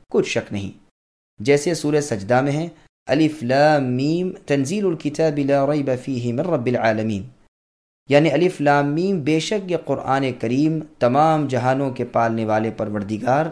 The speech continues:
اللہ کی طرف سے اترا ہے۔ بعض نے کہا ہے گو یہ خبر ہے، مگر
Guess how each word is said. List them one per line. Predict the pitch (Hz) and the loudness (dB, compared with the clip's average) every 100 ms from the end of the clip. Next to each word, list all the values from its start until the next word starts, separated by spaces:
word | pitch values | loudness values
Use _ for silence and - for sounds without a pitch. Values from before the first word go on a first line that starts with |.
| - | -4
اللہ | 127 139 151 123 | -4 0 0 0
کی | 117 | -6
طرف | 104 104 98 | -6 -6 -6
سے | - | -6
اترا | 123 123 123 117 | -6 -2 -2 -2
ہے۔ | 123 - _ _ _ _ _ _ | -4 -12 _ _ _ _ _ _
بعض | 120 156 202 202 | 4 6 6 0
نے | 208 | 0
کہا | 185 170 175 | 0 2 0
ہے | 190 202 - 104 139 | 0 -4 -6 -2 2
گو | 180 | 4
یہ | 185 156 | 4 0
خبر | - 104 123 | 0 2 2
ہے، | 131 180 180 - _ - | 2 -4 -8 -20 _ -6
مگر | 175 190 | 0 2